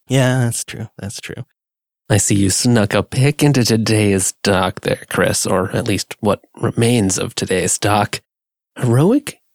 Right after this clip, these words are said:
Speaker 2: Games Launcher, an open source G O G and Epic Games launcher. You know, for the stuff that isn't on Steam.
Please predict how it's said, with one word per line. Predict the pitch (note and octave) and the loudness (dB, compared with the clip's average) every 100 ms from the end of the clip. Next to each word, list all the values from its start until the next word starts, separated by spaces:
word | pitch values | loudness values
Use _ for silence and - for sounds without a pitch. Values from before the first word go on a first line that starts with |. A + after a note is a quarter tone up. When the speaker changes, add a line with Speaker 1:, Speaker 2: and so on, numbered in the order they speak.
| - | -4
Speaker 2:
Games | A#2+ B2+ C3 C3 - - | 0 2 2 0 -4 -2
Launcher, | A2+ G#2+ F#2+ - D2 - - _ - | 2 2 2 0 -2 -6 -16 _ -4
an | G2 | 0
open | C3 C#4 D#4+ | 2 2 0
source | - G3 F#3+ - - | 2 2 2 -2 -6
G | - D#3+ E3+ | -2 2 2
O | |
G | D3 D3 D#3 | 2 2 2
and | A2 | 2
Epic | G2+ - B2+ - | -2 -2 -2 -2
Games | - G2 F#2+ F#2 | -2 0 0 -2
launcher. | G#2+ F#2+ G2 - - D#2+ - _ _ - | -2 -2 -2 -2 -4 -6 -10 _ _ -2
You | G3 | 2
know, | G2+ F#2 | 2 0
for | - | 0
the | B2+ | 0
stuff | C#3 C#3 C3+ | 0 0 0
that | B2+ A2+ - - - | 0 -2 -6 -20 -2
isn't | D3+ D3 C#3+ | 2 2 2
on | A#2+ D3 C#3+ | 2 2 2
Steam. | - D3 - - | 2 2 0 -4